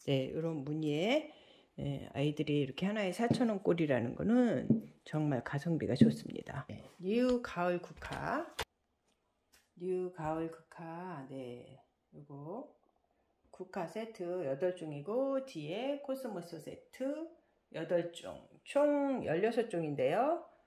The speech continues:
네, 여기 열여섯 종에 육만 사천구백 원이라고 합니다.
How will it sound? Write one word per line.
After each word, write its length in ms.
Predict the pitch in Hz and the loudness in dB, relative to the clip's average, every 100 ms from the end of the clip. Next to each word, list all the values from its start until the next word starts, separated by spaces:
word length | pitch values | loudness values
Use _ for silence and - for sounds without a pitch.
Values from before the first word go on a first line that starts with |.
| _ _ | _ _
네, 240 | 165 143 131 | -6 -4 -4
여기 280 | 135 127 - | -6 -6 -2
열여섯 520 | 156 180 185 180 - | 2 2 2 0 -2
종에 640 | 135 147 226 285 302 294 - _ _ _ 175 | -4 0 2 4 2 0 -14 _ _ _ -4
육만 480 | 185 196 226 269 | -2 0 0 0
사천구백 680 | 269 262 254 214 202 175 175 | 0 -2 0 -2 -2 0 0
원이라고 360 | 180 156 135 - | 2 0 -4 -4
합니다. 760 | 226 226 185 131 131 135 135 | -4 -2 -4 -6 -6 -10 -14